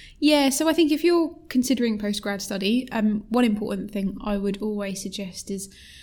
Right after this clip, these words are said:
have a look during your final year if you're thinking of staying at your university, because often there's discounts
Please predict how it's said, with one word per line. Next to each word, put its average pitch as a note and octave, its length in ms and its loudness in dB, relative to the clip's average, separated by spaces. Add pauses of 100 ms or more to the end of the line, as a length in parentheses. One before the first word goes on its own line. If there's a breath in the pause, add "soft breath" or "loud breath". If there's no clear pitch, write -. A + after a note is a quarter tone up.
(240 loud breath)
have A#3 200 -2
a A3+ 60 2
look - 360 -4 (120)
during G#3 340 0
your F#3+ 240 -4
final G3 400 -6
year G3 340 -6
if - 240 -10
you're G3+ 120 -4
thinking G3 400 -6
of F#3 80 -12
staying F#3+ 320 -8
at - 120 -14
your G3 540 -6
university, G#3+ 840 0
because G3+ 340 -4
often G3 320 -6
there's G3 180 -4
discounts A3 600 -6